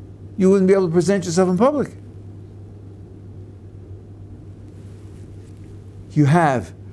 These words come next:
a three-year-old Porsche? You're dead! Get a new Porsche!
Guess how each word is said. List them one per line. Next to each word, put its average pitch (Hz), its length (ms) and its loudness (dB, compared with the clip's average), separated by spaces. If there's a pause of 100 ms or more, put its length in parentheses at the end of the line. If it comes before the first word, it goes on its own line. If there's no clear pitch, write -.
(360)
a 196 120 6
three-year-old 277 920 6
Porsche? 330 500 6 (580)
You're 330 180 6
dead! 392 720 4
Get 330 200 8
a 349 100 6
new 359 200 8
Porsche! 359 600 4